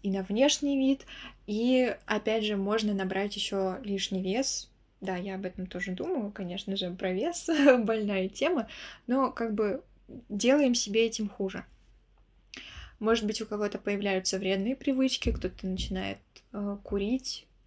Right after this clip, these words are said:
чтобы снизить этот уровень стресса. Может быть, кто-то успокаивается алкоголем. Опять же, все эти механизмы могут работать, но, а, до поры до времени, потому что мы не делаем себе лучше, мы опять пытаемся, а,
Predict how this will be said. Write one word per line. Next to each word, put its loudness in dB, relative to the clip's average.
чтобы -2
снизить -2
этот -6
уровень 2
стресса. -4
Может -2
быть, -4
кто-то -6
успокаивается -4
алкоголем. 0
Опять 4
же, -2
все 4
эти 0
механизмы 0
могут 0
работать, 4
но, -2
а, -4
до 2
поры -2
до -2
времени, 0
потому -4
что -6
мы -2
не 0
делаем 4
себе 0
лучше, 4
мы 0
опять -2
пытаемся, -2
а, -2